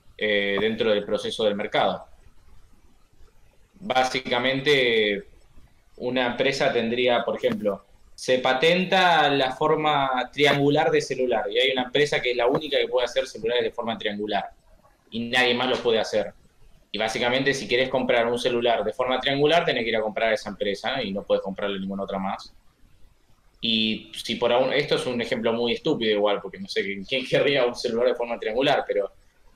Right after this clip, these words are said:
con algún tipo de, de, como se dice, característica, método, em, más interesante, más importante,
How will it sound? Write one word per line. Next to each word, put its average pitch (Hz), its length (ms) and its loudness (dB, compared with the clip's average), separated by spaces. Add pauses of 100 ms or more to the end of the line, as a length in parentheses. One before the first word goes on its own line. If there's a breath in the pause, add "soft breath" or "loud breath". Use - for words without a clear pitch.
(220)
con 120 500 0
algún 131 300 2
tipo 143 320 2
de, 107 840 4
de, 104 160 -8 (720)
como 107 200 -8
se 104 80 -8
dice, 101 180 -4
característica, 101 1120 -2 (280)
método, 101 920 -2 (680)
em, 101 840 -2 (500)
más 127 340 -2
interesante, 113 1000 0 (280)
más 101 240 -8
importante, 110 880 0